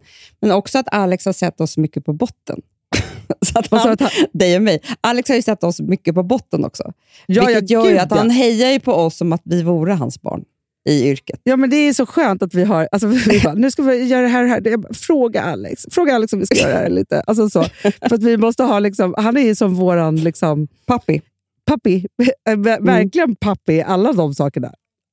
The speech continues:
Speaker 2: Vi kan ju inte
Speaker 1: Ja.
Speaker 2: ta ett steg ibland och bara säga så, så oroliga. Och då går han in och bestämmer. Så skönt.
Speaker 1: Det är jätteskönt för oss.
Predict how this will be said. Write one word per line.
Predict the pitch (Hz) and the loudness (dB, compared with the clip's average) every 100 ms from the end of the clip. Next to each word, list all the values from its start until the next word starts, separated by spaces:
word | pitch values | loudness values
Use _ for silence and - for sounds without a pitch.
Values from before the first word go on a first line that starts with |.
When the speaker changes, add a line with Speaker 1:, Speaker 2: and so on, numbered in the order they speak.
| _ - | _ -4
Speaker 2:
Vi | 202 | 0
kan | - | 2
ju | |
inte | 214 233 | 4 4
Speaker 1:
Ja. | 220 | 2
Speaker 2:
ta | |
ett | 123 | 0
steg | - 277 311 262 | 0 2 2 2
ibland | 247 180 175 | 2 2 2
och | 190 | 0
bara | 185 180 | 0 0
säga | 170 165 | 0 2
så, | 175 160 143 156 156 | 2 0 0 -2 -2
så | - | 0
oroliga. | 156 156 151 139 139 135 | 0 0 0 0 0 -2
Och | 175 | 0
då | 190 190 | 0 0
går | 214 | 0
han | 185 156 | 0 0
in | 143 | 0
och | - | -2
bestämmer. | 147 139 120 117 160 _ _ - | -2 -4 -4 -8 -12 _ _ -8
Så | 190 | -2
skönt. | 151 123 | -2 -2
Speaker 1:
Det | 180 | 0
är | 226 | 2
jätteskönt | 226 - 185 175 180 - | 0 -2 -4 -2 -2 -2
för | |
oss. | 117 - | -6 -8